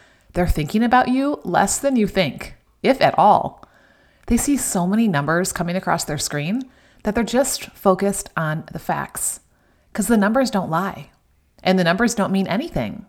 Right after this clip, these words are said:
unless you let them. We'll get to what they mean in just a minute. So when it comes to having your time audit completed by an independent body, you basically have two options. Option one, do it yourself.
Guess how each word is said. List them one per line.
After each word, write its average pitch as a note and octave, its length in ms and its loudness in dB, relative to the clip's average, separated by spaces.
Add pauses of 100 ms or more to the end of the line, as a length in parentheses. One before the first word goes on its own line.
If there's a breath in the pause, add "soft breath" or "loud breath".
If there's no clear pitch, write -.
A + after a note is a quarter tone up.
(120)
unless E3 300 -2
you D#3 100 -2
let D3 180 -2
them. - 240 -8 (920 soft breath)
We'll B3 140 -4
get A#3+ 180 -2
to - 60 -8
what F#3 120 -2
they D#3 100 -10
mean D3+ 220 -10
in C3 60 -10
just C#3+ 200 -10
a - 20 -8
minute. - 260 -12 (1120 soft breath)
So - 160 0
when A#3+ 100 6
it - 60 2
comes C#4+ 240 -2
to C4+ 80 0
having G#3+ 260 2
your F#3 120 0
time E3 340 -4
audit C#3+ 260 -4
completed G3 500 0
by D#3+ 120 2
an D#3+ 180 -4
independent G#3+ 500 0
body, B2+ 380 -6 (360)
you G#3 100 -2
basically D4 720 -2
have G3+ 160 -4
two F3 160 0
options. - 580 -6 (800 soft breath)
Option F3+ 340 0
one, A3+ 360 0 (500)
do F3+ 160 2
it - 80 -2
yourself. - 520 -6